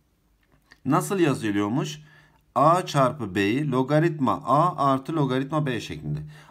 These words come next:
Az önce ne dedim? Dedim ki eğer ki lo-, şunu a yazalım, şunu altı yazalım. Eğer üstlü olarak yazılabiliyorsa üstlü olarak yazdık. Üstlü olarak yazılamıyorsa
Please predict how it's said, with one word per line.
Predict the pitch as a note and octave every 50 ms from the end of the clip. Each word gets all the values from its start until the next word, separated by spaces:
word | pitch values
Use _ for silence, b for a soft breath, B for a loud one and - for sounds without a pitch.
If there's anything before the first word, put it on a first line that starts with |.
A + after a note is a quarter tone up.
| B B _
Az | - D3 E3+ E3 F3+
önce | F#3+ F#3 D#3+ E3+ E3+ F3
ne | F#3 F3 C3
dedim? | B2 G#2+ G#2 A#2 B2+ C3+ C3
Dedim | D#3+ D#3+ D#3 G#3 G3 D3+
ki | - A2+ - -
eğer | B2+ C#3 D3 D#3 C#3+ B2+ A#2 A2+
ki | - - G2+ G2+ A2+ C3+ D#3 B B B B B -
lo-, | A2 C3 C#3+ - - - - - - -
şunu | - - - F3+ F3+ F3 -
a | - F3 E3 D3+ A2+
yazalım, | F#2+ F2 E2+ D2 E2+ F#2+ G#2+ B2 D3 D3+
şunu | D3+ D#3+ E3+ E3+ D#3+
altı | C#3 A#2+ A2+ G#2 - - G#2+
yazalım. | F2 D#2 D2+ D#2 D2+ D2+ D2+ B B B B B B B B B _
Eğer | - B2 C3 D3+ F3+ G#3 G#3 F3+ D3+ -
üstlü | C3+ D3+ D3+ D3+ - - G3+
olarak | G#3 G3+ F#3+ F3+ F3+ E3+ E3 D#3+ D3+ C#3+
yazılabiliyorsa | C#3+ C#3 B2+ B2 C3+ C#3+ C#3+ B2 B2 A#2 B2+ C#3+ F3 F#3 - B3
üstlü | A#3 G#3 D#3+ - F3+
olarak | D3 A#2+ G#2 F#2 E2+ E2 D2+ E2
yazdık. | D#2+ D#2 D2+ D2+ - - - b b b b b b b _ -
Üstlü | D3+ D#3 D3+ - - - G#3 A#3
olarak | B3 G#3+ G3 E3+ D#3+ D3+ C#3 C3 B2+ A2 -
yazılamıyorsa | B2 B2 B2 A2+ A2+ C3 C#3+ E3+ G#3 A3 G#3 E3+ C3 G#2+ G2 - - A#2+ C3 D3+ D3+ B